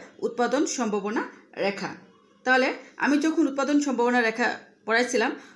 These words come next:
তখনই আমি বলেছিলাম যে উৎপাদন সম্ভাবনা রেখাটা কি, যে উৎপাদন সম্ভাবনা রেখা হচ্ছে একটা border line, অর্থাৎ এই উৎপাদন সম্ভাবনা রেখার বিভিন্ন বিন্দুতে আমরা দেখি যে দুইটা দ্রব্যের কি পরিমাণ উৎ-, উৎপাদন করা হবে,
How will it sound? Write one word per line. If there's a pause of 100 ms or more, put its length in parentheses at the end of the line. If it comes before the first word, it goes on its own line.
তখনই
আমি
বলেছিলাম (340)
যে
উৎপাদন
সম্ভাবনা
রেখাটা
কি, (440)
যে
উৎপাদন
সম্ভাবনা
রেখা
হচ্ছে
একটা
border
line, (280)
অর্থাৎ
এই
উৎপাদন
সম্ভাবনা
রেখার (440)
বিভিন্ন
বিন্দুতে
আমরা
দেখি
যে
দুইটা
দ্রব্যের
কি
পরিমাণ
উৎ-,
উৎপাদন (320)
করা
হবে,